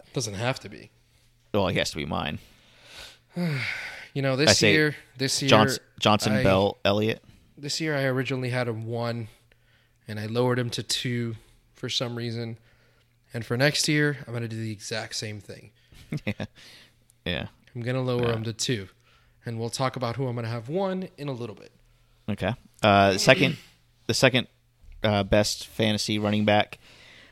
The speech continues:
Speaker 2: was the lead, league leader in rushing yards. It's Ezekiel Elliott.
Speaker 1: Mm-hmm.
Speaker 2: Of course, the rookie, um, probably gonna be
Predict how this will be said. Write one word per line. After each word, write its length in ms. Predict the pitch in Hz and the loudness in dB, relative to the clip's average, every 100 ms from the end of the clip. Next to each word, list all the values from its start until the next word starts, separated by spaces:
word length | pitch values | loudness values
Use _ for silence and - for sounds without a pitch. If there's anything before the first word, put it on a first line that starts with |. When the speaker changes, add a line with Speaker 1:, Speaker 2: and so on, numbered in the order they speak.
| _ | _
Speaker 2:
was 520 | - 117 110 107 - - | 0 4 4 0 -6 -4
the 140 | 104 | -2
lead, 480 | 98 107 117 117 - _ _ | 0 -2 -4 -6 -10 _ _
league 360 | 110 120 117 - | 0 2 0 -6
leader 580 | - 110 110 110 110 113 - _ | -8 -2 2 4 4 2 -4 _
in 140 | 104 98 | -2 2
rushing 340 | 107 - 98 | 2 2 2
yards. 640 | 98 101 117 147 160 - - - | 6 6 6 4 0 -4 -6 -12
It's 120 | - | -10
Ezekiel 680 | 95 101 107 - 117 117 - - | -6 -4 -4 -2 2 2 2 0
Elliott. 540 | 98 87 64 - - - | 0 0 -4 -6 -10 -10
Speaker 1:
Mm-hmm. 180 | 147 123 175 - | -12 -10 -12 -14
Speaker 2:
Of 80 | - | -8
course, 320 | - 95 - - _ - | -4 -4 -4 -12 _ -14
the 120 | 113 - | -12 -4
rookie, 500 | 101 101 101 101 - _ _ _ - | -2 0 0 -2 -6 _ _ _ -10
um, 640 | 101 92 92 92 90 90 - _ | -6 -4 -4 -6 -6 -8 -12 _
probably 200 | - 95 | -2 0
gonna 160 | 95 90 | 0 -4
be 340 | 90 92 90 | -4 -6 -6